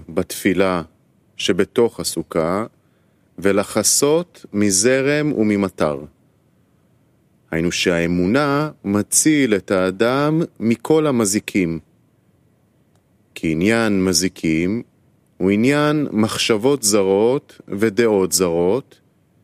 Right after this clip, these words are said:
והאמונה נבנית דווקא על פסולת. ורק באופן כזה הוא החסייה מזרם וממטר.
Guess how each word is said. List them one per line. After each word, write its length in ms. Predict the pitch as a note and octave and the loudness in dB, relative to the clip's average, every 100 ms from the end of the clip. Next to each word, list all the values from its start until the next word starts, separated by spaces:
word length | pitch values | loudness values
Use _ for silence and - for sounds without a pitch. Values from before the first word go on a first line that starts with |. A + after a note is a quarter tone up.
| _ _ _ _ - | _ _ _ _ -8
והאמונה 800 | D#2+ D#2 D#2 D#2 F#2 C#3+ E3 D#3+ | -6 -4 -4 -2 -2 0 0 0
נבנית 840 | A#2+ F#2+ F#2+ A#2 D#3 F3 F3 - - | 0 0 0 0 0 -2 -4 -12 -14
דווקא 800 | G2+ A#2+ C#3+ C#3+ - E3+ F3 F3+ | -4 -2 0 -4 -2 0 0 -2
על 160 | - A2+ | 0 -2
פסולת. 720 | - - C#3 A#2 D#2 - - _ _ _ _ _ _ _ _ _ _ _ _ E2+ | 0 0 2 2 0 -4 -16 _ _ _ _ _ _ _ _ _ _ _ _ -4
ורק 580 | F2 F2+ B2 B2+ G2 - | -2 2 2 0 -2 -4
באופן 440 | E2+ G#2 A#2 A#2 G#2 | 0 2 2 -2 -2
כזה 580 | - F#2+ B2+ D#3+ D#3+ D3+ _ _ _ _ _ - | -2 0 2 2 0 -4 _ _ _ _ _ 0
הוא 140 | B2 | 0
החסייה 880 | A2+ A#2 - - A2+ A2+ B2+ D3+ D#3+ - | 0 0 0 2 2 2 2 0 -2 -2
מזרם 720 | G2+ A2+ G2+ G2 C3 C3 C3+ | 0 0 2 2 0 2 0
וממטר. 720 | B2+ A2+ A2 G#2+ - G#2 D#2+ | 2 2 0 0 0 0 -2